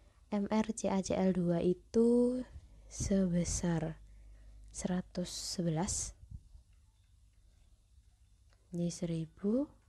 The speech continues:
massa pelarutnya yaitu air dua ratus lima puluh. Ini kita coret jadi empat, maka akan ketemu massa zat terlarutnya itu adalah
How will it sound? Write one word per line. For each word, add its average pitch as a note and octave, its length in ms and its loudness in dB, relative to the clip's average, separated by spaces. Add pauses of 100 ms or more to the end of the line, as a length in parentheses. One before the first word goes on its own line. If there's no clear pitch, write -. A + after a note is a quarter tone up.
(120)
massa F#3 320 -2
pelarutnya F#3+ 720 0 (760)
yaitu F#3 320 0
air G3+ 240 2 (400)
dua F3 240 0
ratus E3 320 -6
lima E3+ 240 -2
puluh. D#3 280 -8 (2000)
Ini E3+ 240 -6
kita D#3+ 320 -6
coret E3 320 -10
jadi E3 240 -6
empat, D#3+ 400 -6 (960)
maka E3+ 240 -4
akan E3+ 240 -6
ketemu G3+ 640 -2
massa F3 400 0
zat E3 240 -6
terlarutnya F3 880 0
itu G#3 160 -2
adalah F3+ 480 2